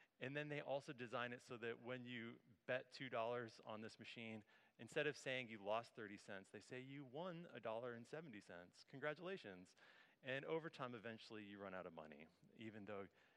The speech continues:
you're hooked because of these first three things.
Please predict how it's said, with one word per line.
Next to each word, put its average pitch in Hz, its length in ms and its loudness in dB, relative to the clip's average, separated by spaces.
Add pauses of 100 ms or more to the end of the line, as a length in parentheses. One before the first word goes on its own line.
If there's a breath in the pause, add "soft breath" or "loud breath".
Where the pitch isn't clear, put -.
you're 104 240 -4 (160)
hooked - 400 0
because 107 400 -6
of 87 80 -12
these 101 160 -8 (160)
first 104 240 -6
three 95 240 -12
things. 80 320 -12